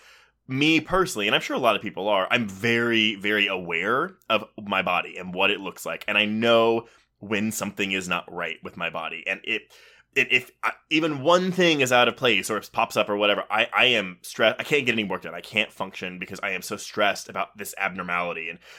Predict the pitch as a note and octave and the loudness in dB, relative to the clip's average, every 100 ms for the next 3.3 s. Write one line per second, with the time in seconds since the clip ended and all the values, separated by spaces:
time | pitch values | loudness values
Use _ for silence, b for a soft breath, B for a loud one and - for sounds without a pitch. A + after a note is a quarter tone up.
0 | B G2 F#2+ A2+ F#2+ F2+ F2 E2+ E2+ E2 | B -4 0 2 0 0 -2 -2 -4 -4
1 | E2 D#2+ E2 E2+ D#2+ E2 D#2 D#2 D#2 D#2+ | -4 -4 -6 -10 -4 -4 -4 -10 -14 -12
2 | E2 - G#2 - F3 - - F3+ F3 - | -12 -10 -8 -4 -4 0 0 2 2 2
3 | C#3 A2 | 2 2